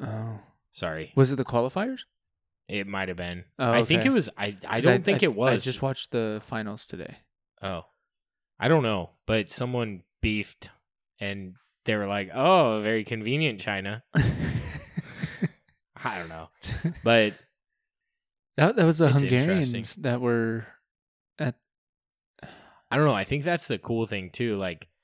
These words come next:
Speaker 2: the fact that the U S can actually do well, unless you in, li-, live in fucking Alaska or any of the northern states
Speaker 1: Uh-huh.
Speaker 2: where almost no one lives, you, <laughs> like,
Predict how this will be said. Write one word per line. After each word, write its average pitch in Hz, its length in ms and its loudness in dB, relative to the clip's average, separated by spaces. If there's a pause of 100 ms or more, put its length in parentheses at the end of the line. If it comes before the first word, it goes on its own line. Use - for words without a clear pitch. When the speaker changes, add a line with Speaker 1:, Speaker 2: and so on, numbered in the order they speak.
(220)
Speaker 2:
the - 60 -12
fact 156 260 -2
that 220 160 4
the 143 80 -2
U 101 240 -4
S 107 200 -2
can 107 180 -6
actually 92 420 -6
do 87 200 -6
well, 117 420 -4 (260)
unless 113 300 -4
you 127 100 0
in, 110 80 -4
li-, 104 160 -8
live 101 240 -6
in 95 120 -8
fucking 95 400 -8
Alaska 95 920 -6
or 90 100 -8
any 95 220 -8
of 90 60 -8
the 87 80 -8
northern 95 420 -8
states 113 420 -6 (100)
Speaker 1:
Uh-huh. 113 340 -2
Speaker 2:
where 95 220 -4
almost 104 340 -6
no 98 100 -6
one 95 160 -6
lives, 101 320 -6 (460)
you, 131 280 2 (260)
<laughs> - 260 -14
like, 185 200 4